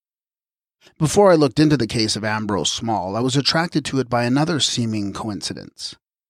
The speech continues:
That there could be any meaning in it seemed so preposterous that, as influenced by much experience, I gave it serious thought.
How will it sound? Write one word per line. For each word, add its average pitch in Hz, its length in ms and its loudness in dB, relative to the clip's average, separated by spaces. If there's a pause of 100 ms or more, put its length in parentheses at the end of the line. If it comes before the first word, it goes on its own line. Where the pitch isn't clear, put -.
(640)
That 175 100 -8
there 170 100 2
could 185 200 0
be 151 160 2
any 185 260 2
meaning 113 380 2
in 107 100 -2
it 165 180 0
seemed 135 420 2
so 202 280 2
preposterous - 840 -2
that, 117 260 0 (480)
as 131 280 2
influenced 135 640 2
by 107 200 -2
much 101 320 -4
experience, 107 680 -6
I 135 100 2
gave 113 320 -2
it 151 120 -8
serious 104 520 -2
thought. - 320 -4